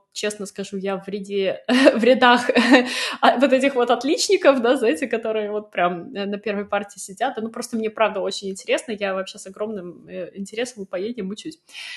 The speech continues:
И нам предложила наша ментор-коуч, замечательная, великолепная, потрясающая, э, просто женщина, шикарный профессионал, э, вот просто моя ролевая модель Наталья Дмитриева.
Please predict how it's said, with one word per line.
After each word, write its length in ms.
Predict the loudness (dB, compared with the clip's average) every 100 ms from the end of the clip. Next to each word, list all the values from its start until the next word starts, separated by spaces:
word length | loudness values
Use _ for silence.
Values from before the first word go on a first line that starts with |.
| -10
И 360 | -2 2 2 2
нам 300 | 0 2 0
предложила 520 | 0 -2 -2 0 -2
наша 280 | -2 -4 -6
ментор-коуч, 600 | -6 -6 -8 -2 -2 -4 -12
замечательная, 840 | -8 -4 -2 -2 -4 -4 -8 -6
великолепная, 600 | -4 -6 -6 -8 -10 -10 -16 _
потрясающая, 960 | -4 -4 -10 -6 -4 -4 -6 -8 -8 -10
э, 200 | -12 -12 _
просто 360 | -6 -6 -6
женщина, 560 | -6 -6 -8 -6 -6 -6
шикарный 500 | -8 -12 -2 -2 0
профессионал, 840 | -6 -10 -10 -10 -6 -4 -4 -4 -8
э, 280 | -6 -4 -4
вот 380 | -6 -10 -14 _
просто 360 | -8 -6 -6 -8
моя 260 | -6 -8
ролевая 360 | -6 -8 -6 -8
модель 340 | -8 -6 -4
Наталья 360 | -4 -4 -6 -6
Дмитриева. 420 | -8 -8 -6 -6